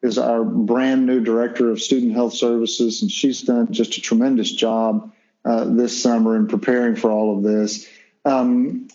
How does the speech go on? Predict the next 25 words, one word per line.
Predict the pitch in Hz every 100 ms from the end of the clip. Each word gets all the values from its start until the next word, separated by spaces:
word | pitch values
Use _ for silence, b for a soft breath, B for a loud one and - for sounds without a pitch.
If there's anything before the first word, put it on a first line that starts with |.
| -
and | 147 151 156 -
so | - 160 151
whenever | 160 151 147 165 233 254 214 170 - 139
a, | 127 120 117 -
uh, |
uh, | 117 110 110 113 - _ 117
you | 113 104 104 -
know, | 117
a | 107
student | - 143 135 123 117
or, | 107 107
or | - 113
an |
employee | 107 - 139 135 131 127 127 - _ -
is | 120
suspected | - - 131 123 127 123 110
of | 113 107 -
having | 127 135 135
symptoms | 123 151 139 127 135 131 123 120
or, | 113 107 104 104 110 -
you |
know, | 107 107
has | 110 107 101
tested | - 127 - 110
positive, | 127 123 117 120 113 -